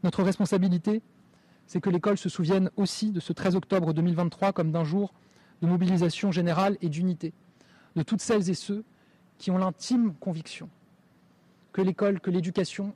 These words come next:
est le meilleur remède à tous les obscurantismes qui guettent et qui menacent.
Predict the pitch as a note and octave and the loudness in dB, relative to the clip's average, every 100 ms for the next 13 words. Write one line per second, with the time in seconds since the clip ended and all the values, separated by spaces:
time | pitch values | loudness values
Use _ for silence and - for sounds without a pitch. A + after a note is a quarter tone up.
0 | F#3+ F3+ F3+ G3 G3 E3 F3 F#3 F3+ D#3+ | -4 0 2 2 2 2 0 0 -2 -6
1 | E3 - F3+ - B3 F#3+ E3 - - E3 | -12 -8 -8 -2 2 2 0 -4 -6 -6
2 | D3+ F3+ - D#3 D3 D#3 E3+ E3+ - - | -6 -8 -10 -10 -10 -4 -2 -2 -8 -18
3 | - - E3+ D#3+ D3+ - - | -16 -4 0 2 0 -4 -18